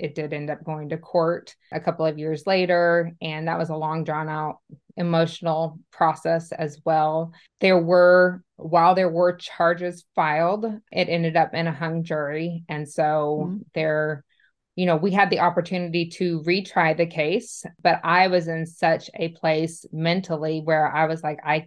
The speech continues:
Speaker 1: I can't do this."
Speaker 2: Yeah.
Speaker 1: That, um, I begged my husband, you know, 'cause of course, you know, our, you know, our husbands, our spouses, they want justice. <laughs>
Speaker 2: Yeah,
Speaker 1: You
Speaker 2: yeah.
Speaker 1: know, and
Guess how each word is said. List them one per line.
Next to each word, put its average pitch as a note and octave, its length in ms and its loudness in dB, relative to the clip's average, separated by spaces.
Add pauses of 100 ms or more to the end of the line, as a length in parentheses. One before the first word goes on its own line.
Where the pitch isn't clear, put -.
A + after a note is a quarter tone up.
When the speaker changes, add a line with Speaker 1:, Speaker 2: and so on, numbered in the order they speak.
(120)
Speaker 1:
I D#3 100 -6
can't D3+ 340 -8
do E3 200 -8
this." - 440 -14 (380)
Speaker 2:
Yeah. D#3+ 240 0
Speaker 1:
That, D#3 480 2 (140)
um, D#3 720 -4
I E3 100 -2
begged F3 260 2
my D3+ 160 -8
husband, D#3 600 -8
you F3 140 -2
know, D#3 100 0
'cause E3+ 400 -8
of D#3 140 -4
course, E3+ 400 0 (160)
you F#3 100 -2
know, D#3+ 300 -2
our, F3 260 -2 (480)
you F3+ 100 -6
know, D#3+ 280 -2 (100)
our F#3+ 80 2
husbands, F3+ 640 -2
our E3+ 100 0
spouses, E3+ 520 0
they E3+ 120 2
want D#3 220 -4
justice. - 560 -4
<laughs> - 60 -4 (380)
Speaker 2:
Yeah, G3+ 260 6 (180)
Speaker 1:
You A3 80 4
Speaker 2:
yeah. G#3+ 80 10
Speaker 1:
know, G3 300 8
and F#3+ 520 4